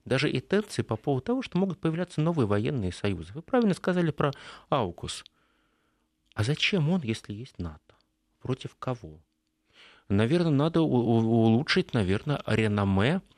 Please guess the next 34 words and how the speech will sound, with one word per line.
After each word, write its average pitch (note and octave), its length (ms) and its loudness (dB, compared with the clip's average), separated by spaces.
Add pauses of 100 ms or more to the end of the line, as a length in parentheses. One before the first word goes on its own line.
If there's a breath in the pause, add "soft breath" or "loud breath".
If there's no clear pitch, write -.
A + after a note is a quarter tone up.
(220 soft breath)
тех - 260 0 (100)
стран, B2+ 640 -2
которые D#3 520 0 (240 loud breath)
могли A2 260 2
бы F3 120 -2
повлиять A2 540 0
на A#2+ 120 2
конкретный F#2+ 640 0
регион. G#2+ 560 0 (600)
На A3+ 140 6
Азию F3+ 220 4
прежде D#3 380 -6
всего. B2+ 420 -12 (440 soft breath)
Конечно, F#3+ 380 4
нужно, C#3+ 400 2
а, A#2 340 4
им D#3 360 -4 (460 soft breath)
в - 120 -4
том B2+ 200 2
числе B2 480 -2
создавать G#2 480 -2
некие C#3+ 200 -4
свои A2+ 320 2
независимые A2 720 -4
союзы. A2+ 540 -6 (420 loud breath)
А C#3+ 100 4
разговор G#3 360 2
о F3 60 2
том, G3+ 180 2
что - 140 0
надо D3+ 120 -2
создавать A#2 560 -2
азиатскую A2 560 0
модель F#2+ 520 0